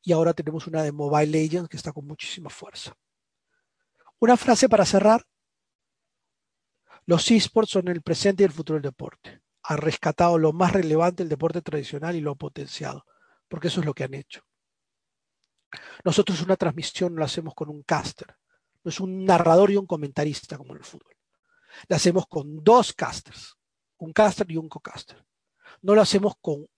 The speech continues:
un comentarista, lo hacemos con un host y dos analistas. Cinco hasta seis talentos en escena,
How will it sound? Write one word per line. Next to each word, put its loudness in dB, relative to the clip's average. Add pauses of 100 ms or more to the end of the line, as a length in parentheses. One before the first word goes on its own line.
(200)
un 6
comentarista, -2
lo -8
hacemos -6
con -18 (240)
un -4
host 4
y -4
dos 6
analistas. -10 (720)
Cinco 2
hasta -4
seis 2 (800)
talentos 2
en -8
escena, -14